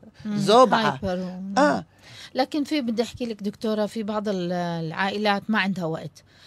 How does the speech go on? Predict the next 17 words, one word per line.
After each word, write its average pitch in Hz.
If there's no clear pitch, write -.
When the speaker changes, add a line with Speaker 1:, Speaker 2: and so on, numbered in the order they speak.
Speaker 1:
لا 214
تعمل 220
مذكرة 202
ولا 190
تراقب، 160
خاصة 214
الامرأة 185
العاملة، 202
الأب 170
بيكون 175
مش 175
موجود، 185
بضلوا 180
ال-، 175
الأولاد 180
عند 180
الخادمة، 185